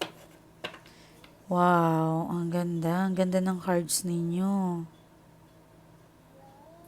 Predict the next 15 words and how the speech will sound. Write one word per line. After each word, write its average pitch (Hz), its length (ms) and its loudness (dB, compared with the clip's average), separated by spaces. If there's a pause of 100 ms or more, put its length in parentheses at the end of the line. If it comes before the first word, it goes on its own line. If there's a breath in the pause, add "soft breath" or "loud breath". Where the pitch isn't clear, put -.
(2250)
Like 220 240 6
I 233 160 10
said, 226 240 6
kung 226 160 8
nahihirapan 202 640 6
kayo 185 240 4
ng 190 160 0
ilang 180 320 2
buwan, 160 400 2 (400 soft breath)
mas 208 240 4
magiging 190 480 4
maganda 175 400 4
ngayon 165 480 0 (720 soft breath)
ang 175 400 0
inyong 165 720 -2